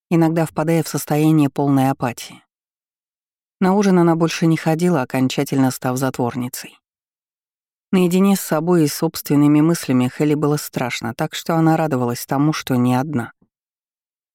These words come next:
Хотя, конечно, ни за что не призналась бы в этом. Дни шли друг за другом, и Хелла едва ли могла сказать точно, сколько прошло. Иногда ей казалось, что вечность, а иногда, что мгновение.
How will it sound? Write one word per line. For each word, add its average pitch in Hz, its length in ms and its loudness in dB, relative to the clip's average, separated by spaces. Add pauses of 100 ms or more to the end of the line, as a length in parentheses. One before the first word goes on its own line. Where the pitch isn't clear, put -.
(120)
Хотя, 214 260 -2
конечно, 175 480 2
ни 156 140 4
за 147 140 0
что - 180 0
не 156 100 4
призналась 139 540 0
бы 135 120 -2
в 120 60 0
этом. 120 380 -8 (1120)
Дни 180 320 2
шли 202 260 0
друг 170 260 0
за 160 180 2
другом, 156 380 2
и 139 40 0
Хелла 175 260 -2
едва 165 260 0
ли 165 100 2
могла 147 300 2
сказать 139 400 -2
точно, - 400 -2
сколько 131 340 -2
прошло. - 480 -6 (1300)
Иногда 180 320 2
ей 185 300 4
казалось, 175 440 0
что 143 380 0
вечность, 143 680 0
а 143 60 0
иногда, 139 380 2
что - 180 -2
мгновение. 139 680 2